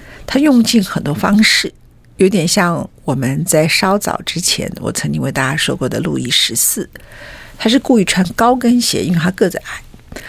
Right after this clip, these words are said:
然后把自己打扮着非常的华丽，然后盖了凡尔赛宫去展现出来，我们法国法兰西是多么荣耀的，事实上搞得国库非常的空虚。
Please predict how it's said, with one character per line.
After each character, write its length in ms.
然 140
后 60
把 120
自 140
己 120
打 260
扮 160
着 100
非 260
常 160
的 60
华 300
丽， 200
然 140
后 60
盖 240
了 100
凡 180
尔 140
赛 240
宫 160
去 140
展 280
现 240
出 160
来， 120
我 100
们 160
法 320
国 340
法 160
兰 180
西 180
是 160
多 200
么 120
荣 260
耀 180
的， 180
事 220
实 0
上 320
搞 240
得 200
国 220
库 220
非 160
常 180
的 80
空 360
虚。 300